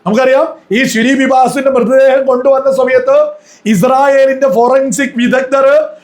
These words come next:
പരിശോധിച്ച് ഉറപ്പുവരുത്തിയാലാണ് ഇസ്രായേലി മൃതദേഹങ്ങൾ സ്വീകരിക്കുക. ആ സമയത്ത് കൃത്യമായിട്ട് ഫോറൻസിക് വിദഗ്ധർ പറഞ്ഞതാണ്, ഇത് ഷിരി ബിബാസിന്റെ മൃതദേഹമല്ല,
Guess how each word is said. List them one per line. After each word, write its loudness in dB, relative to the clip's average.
പരിശോധിച്ച് 0
ഉറപ്പുവരുത്തിയാലാണ് 0
ഇസ്രായേലി 2
മൃതദേഹങ്ങൾ 0
സ്വീകരിക്കുക. -2
ആ 0
സമയത്ത് 0
കൃത്യമായിട്ട് 0
ഫോറൻസിക് 0
വിദഗ്ധർ 0
പറഞ്ഞതാണ്, 0
ഇത് 0
ഷിരി -2
ബിബാസിന്റെ 0
മൃതദേഹമല്ല, 0